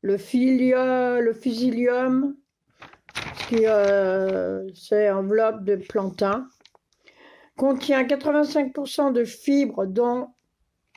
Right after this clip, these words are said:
dont la plupart sont sa-, solubles.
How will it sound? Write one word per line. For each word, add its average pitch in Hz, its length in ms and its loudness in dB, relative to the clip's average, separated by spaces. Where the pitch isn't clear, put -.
dont 233 240 0
la 208 420 2
plupart 269 720 0
sont 254 300 -2
sa-, 262 500 -2
solubles. 220 680 -2